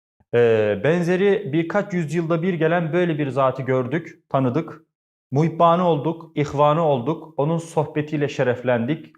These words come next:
onun nasihatleriyle şereflendik. Bu yönüyle seviniyoruz. Ancak üzülüyoruz, böyle bir zattan hakkıyla istifade edemedik. Onun tavsiyelerini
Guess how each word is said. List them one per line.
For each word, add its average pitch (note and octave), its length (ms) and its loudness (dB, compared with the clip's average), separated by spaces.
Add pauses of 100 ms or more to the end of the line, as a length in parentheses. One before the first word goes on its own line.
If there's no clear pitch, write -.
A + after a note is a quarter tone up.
onun C#3+ 260 0
nasihatleriyle C3 720 -2
şereflendik. G#2+ 840 -2 (640)
Bu F#3+ 100 2
yönüyle G3+ 260 4
seviniyoruz. E3+ 800 0 (200)
Ancak F3+ 400 0
üzülüyoruz, F#3 580 2
böyle F3+ 240 2
bir D#3+ 60 0
zattan D#3 340 2
hakkıyla D#3+ 460 0
istifade C#3+ 480 2
edemedik. D#3+ 600 0 (600)
Onun F3+ 260 4
tavsiyelerini D3 1120 0